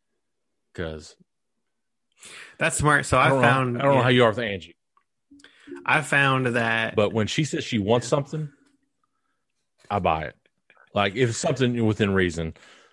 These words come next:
Speaker 1: like, there's a budgeting, she saw a budgeting thing on Instagram that one of the, uh, somebody that she really likes does,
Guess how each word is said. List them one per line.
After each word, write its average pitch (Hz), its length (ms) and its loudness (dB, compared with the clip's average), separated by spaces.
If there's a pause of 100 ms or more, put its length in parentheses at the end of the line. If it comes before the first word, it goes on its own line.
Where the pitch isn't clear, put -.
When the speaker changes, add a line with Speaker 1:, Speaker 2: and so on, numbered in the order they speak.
(120)
Speaker 1:
like, 92 240 0
there's 110 260 0
a 107 80 4
budgeting, 95 800 0 (280)
she - 120 -10
saw 110 280 0
a 104 60 0
budgeting 85 560 -2
thing 85 280 -6
on 82 280 -6
Instagram 82 640 -10
that 82 100 -8
one 87 180 -4
of 82 320 -10
the, 92 140 -14 (640)
uh, 87 400 -8 (260)
somebody 92 240 -4
that 73 60 -8
she - 120 -10
really 87 200 -4
likes 82 300 -6
does, 69 300 -12